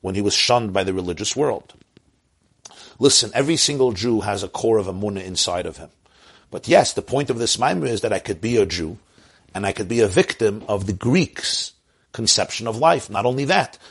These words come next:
I could be a Jew who learns Torah and observes mitzvahs, and I'm still a victim of the concept of the Yevonim. And that's why their objective was not to take away Torah and mitzvahs, it was Lashkicham Torah Secha, Ulavira Mechukei Ritzonecha.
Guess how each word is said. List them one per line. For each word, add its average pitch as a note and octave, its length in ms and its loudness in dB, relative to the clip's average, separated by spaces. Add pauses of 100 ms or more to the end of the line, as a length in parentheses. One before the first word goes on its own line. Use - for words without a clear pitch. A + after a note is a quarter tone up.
I - 80 -12
could G#2 140 -6
be B2+ 140 0
a A2+ 40 2
Jew A2 200 0
who A2 80 2
learns A#2 340 0
Torah F#2+ 240 -2
and G2 200 -6
observes F#2 440 -2
mitzvahs, - 500 -8
and F#2+ 120 -10
I'm - 80 -10
still D#3+ 300 0
a A2 60 2
victim G#2 480 -4 (380)
of A#2+ 400 4 (300)
the G#2 120 -10
concept A2+ 460 -4
of G2+ 140 -6
the A2+ 100 -4
Yevonim. A#2+ 420 -2 (500)
And G2+ 120 -6
that's G#2+ 200 -2
why A#2+ 500 4 (160)
their G#2 100 -2
objective A2 480 -2
was G#2 140 -2
not A2+ 200 -4
to A2+ 80 -8
take A2+ 220 -6
away A2 180 0
Torah A2+ 340 -2
and A2+ 120 -2
mitzvahs, A2+ 320 -4
it G#2 60 -8
was F#2 120 -8
Lashkicham G#2 460 -6
Torah G2+ 160 -4
Secha, D3+ 640 0 (200)
Ulavira A#2+ 480 0
Mechukei G#2 440 -4
Ritzonecha. F2+ 680 -2